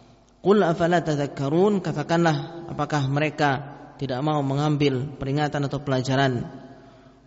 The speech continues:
"Qul man rabbus samawati sab'i wa rabbul arsyil azim?" Katakanlah, siapa Rabb, Rabb langit yang tujuh serta Rabbnya Arsy yang azim,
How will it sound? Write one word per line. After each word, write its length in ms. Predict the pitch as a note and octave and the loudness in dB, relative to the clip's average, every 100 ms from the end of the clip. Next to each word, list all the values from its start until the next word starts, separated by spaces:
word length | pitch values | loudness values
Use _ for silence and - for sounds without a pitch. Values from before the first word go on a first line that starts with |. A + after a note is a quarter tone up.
| - | -6
"Qul 240 | - G#3+ | 2 4
man 240 | G#3+ G#3 F#3+ | 6 4 6
rabbus 480 | G#3 F#3 F#3+ F#3+ F3 | 4 4 0 0 2
samawati 640 | F#3 G3 F#3+ F#3+ F3 F#3 | 4 4 4 2 2 0
sab'i 800 | E3+ - G3 F3 - E3+ E3 - | -2 0 2 2 2 4 2 0
wa 160 | D3+ E3 | 0 2
rabbul 240 | E3 E3 | 2 2
arsyil 400 | D#3 D3+ D3 D3+ | 2 2 2 2
azim?" 320 | D3 F3 D3 G#2+ - - - | 2 4 2 0 -10 -14 -12
Katakanlah, 480 | C3 D3 E3+ E3+ D3 | -8 -4 0 2 2
siapa 320 | E3+ E3 E3 | 0 2 2
Rabb, 240 | D#3 G#3+ - - - - - - - - - - - _ _ _ _ _ - | 6 6 6 -8 -12 -16 -18 -20 -20 -20 -20 -20 -20 _ _ _ _ _ -2
Rabb 240 | D#3+ E3+ - - | 0 0 -4 -2
langit 320 | F3+ G3+ F#3 B2+ | 4 6 4 2
yang 240 | E3 D#3 | 0 0
tujuh 400 | D#3+ D3+ G#3+ E3 | 2 6 6 6
serta 400 | F3 D#3+ E3 D#3 | 2 0 2 2
Rabbnya 560 | F3+ - E3 D3 - - - | 2 0 -4 -4 -6 -12 -8
Arsy 480 | - F#3+ F#3 - D#3+ | 2 4 4 2 0
yang 160 | D#3 D3+ | 0 0
azim, 640 | D#3 F3+ G3 D3 A#2+ - | 2 4 4 2 0 -8